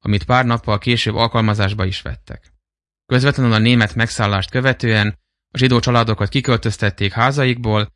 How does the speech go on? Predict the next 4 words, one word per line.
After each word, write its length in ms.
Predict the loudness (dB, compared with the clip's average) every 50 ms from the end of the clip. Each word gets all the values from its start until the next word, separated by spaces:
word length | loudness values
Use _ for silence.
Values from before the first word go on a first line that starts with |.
| _ _ _ _
és 120 | -12 -6 -4
ezerkilencszáznegyvennégy 1300 | -2 0 2 2 2 2 2 2 2 2 2 0 0 0 2 2 2 2 2 2 2 4 4 2 2 2 0
május 260 | 0 2 2 0 0
tizedikéig 800 | 0 0 0 0 0 -2 -2 -2 0 0 0 2 0 -2 -4